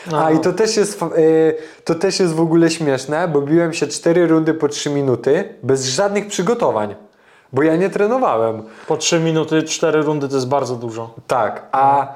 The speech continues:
Speaker 1: a normalnie na
Speaker 2: Fakt.
Speaker 1: fejmie się bijemy trzy po trzy.
Speaker 2: No.
Speaker 1: A wiesz,
Speaker 2: A
Speaker 1: no
Speaker 2: to był boks jeszcze w
Speaker 1: Tak,
Speaker 2: dodatku.
Speaker 1: to był boks. E, no powiem ci, że fajne doświadczenie.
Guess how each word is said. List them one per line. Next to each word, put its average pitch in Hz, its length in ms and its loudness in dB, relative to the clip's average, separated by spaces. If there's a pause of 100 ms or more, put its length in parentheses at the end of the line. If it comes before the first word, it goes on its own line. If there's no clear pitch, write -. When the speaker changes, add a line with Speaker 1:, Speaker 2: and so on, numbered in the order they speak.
(140)
Speaker 1:
a 135 80 -2
normalnie 156 760 0
na 156 140 -2
Speaker 2:
Fakt. 127 120 -2
Speaker 1:
fejmie 160 280 0
się 170 140 -2
bijemy 165 340 2
trzy 170 200 -4
po 180 160 0
trzy. - 460 -2 (140)
Speaker 2:
No. 127 240 -6 (400)
Speaker 1:
A 131 460 0 (440)
wiesz, 123 420 0
Speaker 2:
A 123 40 -4
Speaker 1:
no 131 120 2
Speaker 2:
to 143 120 2
był 147 100 2
boks 151 320 -2
jeszcze 120 240 -8
w 117 40 -10
Speaker 1:
Tak, 117 80 -6
Speaker 2:
dodatku. 117 280 0
Speaker 1:
to 139 80 0
był 170 160 0
boks. 117 460 -2 (580)
E, 123 60 -8 (800)
no 170 120 0
powiem 269 420 -2
ci, 254 280 2
że 233 240 2
fajne 220 380 0
doświadczenie. 175 880 -2